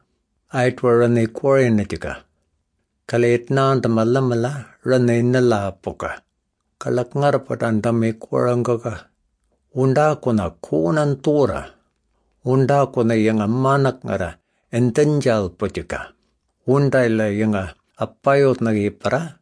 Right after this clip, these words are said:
Tangana muanjala ilimpoka. Unda ila urka panjak ngara nangaka. Aluar pere ja kana ilierka. Aying ailang kunga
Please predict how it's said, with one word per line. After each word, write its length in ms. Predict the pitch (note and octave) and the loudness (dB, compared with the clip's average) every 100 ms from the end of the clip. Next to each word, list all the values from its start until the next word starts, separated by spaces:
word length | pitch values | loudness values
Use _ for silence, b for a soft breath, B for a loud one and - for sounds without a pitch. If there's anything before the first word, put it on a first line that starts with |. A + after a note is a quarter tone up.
| _ _ _ - | _ _ _ -4
Tangana 680 | C3+ C#3 A#2+ A2 D3 C#3 - | 0 2 2 0 -2 -6 -10
muanjala 720 | C3+ C3+ C#3 C3+ A#2+ A#2 G#2+ G2+ | -4 0 0 0 0 0 0 0
ilimpoka. 800 | F#2+ F#2+ E2+ E2 - - D#2 - _ _ _ _ _ _ - | -2 -4 -6 -10 -12 -12 -12 -14 _ _ _ _ _ _ -4
Unda 360 | B2 B2+ D3 C#3+ | -2 0 2 2
ila 400 | C3+ A2 E2+ - A2+ | 2 0 -4 -10 -6
urka 480 | A#2 - C3+ C3+ | -6 -2 -2 0
panjak 320 | C3+ A2 G#2+ - | 0 0 -2 -4
ngara 320 | A2 G#2+ G2+ | -2 -2 -2
nangaka. 560 | G2 G2 F#2+ A#2+ D#3 - _ _ _ _ | -2 -4 -6 -8 -10 -12 _ _ _ _
Aluar 560 | A#2 A#2+ B2+ C#3+ C#3+ - | -2 0 2 4 2 0
pere 320 | A#2 A2+ G#2 | -2 0 -2
ja 320 | G#2+ G#2 F#2 | -2 -2 -4
kana 480 | - G#2 G2 F#2 F2+ | -6 -6 -4 -4 -4
ilierka. 640 | E2+ E2+ E2+ - - - _ _ _ _ _ _ _ | -4 -6 -8 -10 -12 -12 _ _ _ _ _ _ _
Aying 480 | A2 A#2 C3+ C3+ B2 | -4 0 2 2 2
ailang 360 | A#2 G#2+ G#2 | 2 0 0
kunga 600 | G2+ G#2 F#2 D#2+ - _ | -2 -2 -4 -8 -16 _